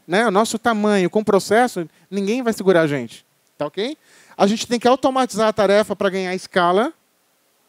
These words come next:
sem ficar contratando um monte de gente, e a gente tem que usar a, a ferramenta adequada pra cada tipo de trabalho. Então, o meu E R P tem que tá pensado nesse fluxo do e-commerce,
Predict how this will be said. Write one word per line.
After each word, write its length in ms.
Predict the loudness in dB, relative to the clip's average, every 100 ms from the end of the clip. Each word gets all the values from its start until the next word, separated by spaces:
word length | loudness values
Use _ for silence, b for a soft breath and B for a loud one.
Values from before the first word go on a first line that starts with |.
| _ _
sem 220 | -4 -2
ficar 200 | 0 0
contratando 460 | 0 -2 0 2
um 40 | 2
monte 200 | -2 -4
de 120 | -6
gente, 420 | -2 -2 -4 -8 b b b
e 60 | 0
a 60 | 0
gente 180 | 0
tem 80 | -4
que 80 | -2
usar 320 | 0 0 -2 -8 b b b
a, 240 | 0 0
a 40 | 2
ferramenta 520 | 2 2 0 -2 -4
adequada 600 | -2 2 2 2 -2 -4
pra 240 | -4 -6
cada 320 | -4 -2 -2
tipo 300 | -4 -8 -10
de 100 | -8
trabalho. 540 | -4 -2 2 2 0 -2
Então, 360 | 0 0 0 -4 b -4
o 60 |
meu 260 | 2 6 6
E 40 |
R 140 | 4 2
P 200 | 4 2
tem 160 | 0
que 80 | -4
tá 140 | -2 0
pensado 480 | -2 -2 0 0
nesse 240 | 0 -4 -4
fluxo 340 | -2 0 0
do 80 | -2
e-commerce, 560 | 2 2 2 0 -6